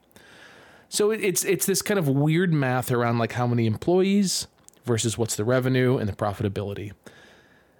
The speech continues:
You, it, it, it's kind of impossible to tell you, like, "Oh, these are the size of companies that need a fractional C M O." I can't say to you that,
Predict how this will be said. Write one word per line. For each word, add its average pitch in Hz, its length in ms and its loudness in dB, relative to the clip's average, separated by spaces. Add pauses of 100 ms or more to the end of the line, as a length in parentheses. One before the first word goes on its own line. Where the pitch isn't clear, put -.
(320)
You, 175 140 -4 (720)
it, 185 400 -4
it, 180 260 0
it's 185 200 0
kind 208 120 0
of 190 80 0
impossible 135 520 -2
to 117 80 -2
tell 117 160 2
you, 110 180 4
like, 107 300 0
"Oh, 196 160 2
these 170 240 0
are 208 40 0
the 175 80 0
size 135 280 0
of 143 80 -2
companies 123 420 -2
that 123 160 0
need 117 540 2
a 113 320 2
fractional 104 480 -4
C 101 160 -4
M 95 100 -6
O." 64 140 -14 (1080)
I 147 120 -2
can't 143 280 -2
say 123 200 0
to 117 80 0
you 120 220 2
that, 113 280 0